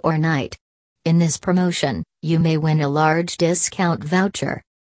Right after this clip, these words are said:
Call plus nine hundred nineteen billion nine hundred fifteen million two hundred four thousand sixty right now to get your washing machine fixed or serviced at a minimal rate.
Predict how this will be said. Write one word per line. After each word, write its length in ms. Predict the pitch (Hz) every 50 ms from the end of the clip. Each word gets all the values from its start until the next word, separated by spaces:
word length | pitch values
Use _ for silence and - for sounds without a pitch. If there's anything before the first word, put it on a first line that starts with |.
| _ _ -
Call 240 | - 196 208 226
plus 320 | 220 - 190 180 180 - -
nine 480 | 175 165 156 151 151 151 147 151 160
hundred 400 | 160 151 175 170 156 165 165 151
nineteen 640 | 147 151 156 165 185 - - - 165 160 165 156 147
billion 420 | 175 170 165 156 156 151 151 151
nine 300 | 151 156 156 160 160 160
hundred 420 | 143 139 165 165 160 165 170 165 -
fifteen 600 | - 233 233 - - - 214 196 196 196 196 175
million 420 | 175 175 175 175 170 165 160 160
two 260 | - - 240 254 262
hundred 400 | 240 233 233 226 220 226 220 202
four 300 | - - 202 196 196 196
thousand 480 | 196 - 214 202 202 196 196 185 180 175
sixty 420 | - - 185 - - - 170 156
right 280 | 151 147 139 143 139 -
now 320 | 151 160 160 165 165 -
to 140 | - - 147
get 200 | 120 147 - -
your 200 | 208 202 190 190
washing 520 | 180 165 170 170 180 185 175 - 160 147 147
machine 400 | 143 139 - - 208 196 190 185
fixed 420 | - - - 196 - - - - -
or 140 | - 165 156
serviced 500 | 147 - - 202 208 208 214 202 - -
at 160 | - 156 156
a 60 | 160
minimal 460 | 156 160 196 214 208 202 202 165 156
rate. 400 | 143 151 139 123 107 - - -